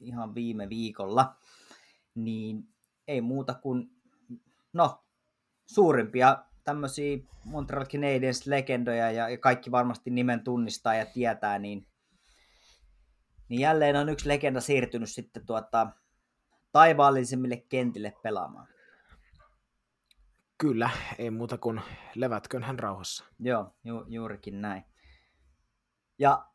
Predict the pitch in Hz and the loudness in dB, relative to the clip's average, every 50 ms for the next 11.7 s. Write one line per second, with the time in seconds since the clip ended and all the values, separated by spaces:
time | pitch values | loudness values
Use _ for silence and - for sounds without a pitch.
0 | _ _ - 160 170 190 175 160 170 180 180 - 165 156 151 151 147 147 147 143 | _ _ -6 -2 0 0 2 4 4 4 8 10 10 10 10 10 6 4 4 2
1 | 139 156 135 156 147 151 160 175 180 170 147 - 143 131 127 127 123 120 120 117 | 0 0 2 4 6 8 8 8 6 4 2 0 -2 -2 0 0 0 0 -2 -4
2 | - 127 131 123 120 - 165 160 143 131 127 - 117 117 113 127 135 135 135 127 | -8 -8 -6 -6 -4 -2 0 0 0 0 0 0 0 2 4 6 6 6 6 4
3 | - - - 151 151 - 151 135 127 117 120 - - 127 127 127 123 117 113 110 | 0 -6 -6 -4 -2 0 0 2 2 0 -2 2 4 4 6 6 4 2 0 0
4 | 110 110 110 - 127 117 120 120 117 - - 139 139 139 131 117 107 110 120 120 | -2 -2 -2 -2 -2 0 0 0 0 2 6 8 10 10 10 8 6 4 4 4
5 | 117 104 - 110 104 101 98 - - 139 131 117 107 98 - _ _ _ - - | 4 2 -2 -4 -6 -6 -6 -2 0 0 2 0 0 -4 -12 _ _ _ -10 -4
6 | 113 110 110 - - _ _ _ _ _ _ _ _ _ _ _ _ _ _ _ | -2 -2 -2 -2 -4 _ _ _ _ _ _ _ _ _ _ _ _ _ _ _
7 | _ _ _ _ _ _ _ _ _ _ _ _ _ _ _ _ - 214 220 214 | _ _ _ _ _ _ _ _ _ _ _ _ _ _ _ _ 2 2 2 4
8 | 214 - 180 180 190 185 - - 170 160 151 151 143 139 135 127 - 143 139 127 | 4 2 4 4 4 2 0 -4 -2 -2 0 0 0 0 0 0 0 0 0 0
9 | - - - 131 131 127 123 - 120 131 160 160 - - 170 139 - 151 135 151 | 0 0 2 2 2 2 2 2 2 2 2 2 2 -2 -2 -2 -4 -6 -2 0
10 | 139 127 120 120 117 110 107 107 104 - 110 104 107 110 151 190 196 - - - | 0 2 2 0 0 -2 -2 -2 -2 -4 -6 -6 -2 2 4 4 4 2 -2 -6
11 | 147 - - - 135 123 127 123 120 - - - 127 113 | -8 -8 -8 -8 -6 -2 -2 -2 -2 -4 -6 -6 -6 -6